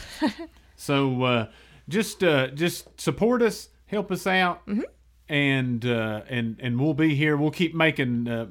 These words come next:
Speaker 2: making more content. Uh, hopefully we'll make some more videos.
Speaker 1: Yes, and then, like I said, uh, send us some messages, like, what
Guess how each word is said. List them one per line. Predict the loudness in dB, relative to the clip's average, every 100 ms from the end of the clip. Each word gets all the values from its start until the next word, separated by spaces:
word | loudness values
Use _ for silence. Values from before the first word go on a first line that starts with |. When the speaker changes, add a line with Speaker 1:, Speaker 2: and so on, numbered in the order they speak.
| -12
Speaker 2:
making | -2 0 2 2
more | 2 0 -2
content. | 0 0 2 2 2 2 -2 -8 _ -20 _ _ _ -6
Uh, | 0 2 2 2
hopefully | 0 -2 -2
we'll | 0
make | 0 -2
some | -2 -2
more | 0
videos. | 2 2 4 4 4 0 -4 0
Speaker 1:
Yes, | 0 0 -2
and | -2
then, | 0 0
like | 0 0
I | -2
said, | -2 -2
uh, | -2
send | -2 -2 0 2
us | 0 0
some | 0 0 0 -4 -2
messages, | -2 -2 -4 -4 -4 -6 -4
like, | -2 -2 -2
what | -2 0 0 -2